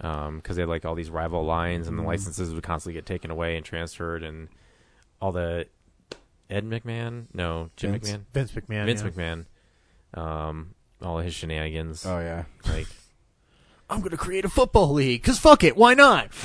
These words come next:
Speaker 1: Yeah, like,
Speaker 3: Vince!
Speaker 1: there's that in there, but, yeah. Um, and then My Little Pony was cute, but it's not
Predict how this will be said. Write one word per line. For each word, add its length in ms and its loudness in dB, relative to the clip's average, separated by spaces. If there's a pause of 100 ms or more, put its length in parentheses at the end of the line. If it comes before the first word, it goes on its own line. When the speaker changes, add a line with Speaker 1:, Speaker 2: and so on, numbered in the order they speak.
(220)
Speaker 1:
Yeah, 300 0
like, 140 0
Speaker 3:
Vince! 280 8
Speaker 1:
there's 220 0
that 40 -2
in 40 0
there, 100 0
but, 200 -2 (520)
yeah. 180 -8 (160)
Um, 580 -2
and 100 -2
then 100 0
My 140 4
Little 160 2
Pony 300 -2
was 120 -8
cute, 300 -6
but 220 -4 (340)
it's 200 -18
not 240 -8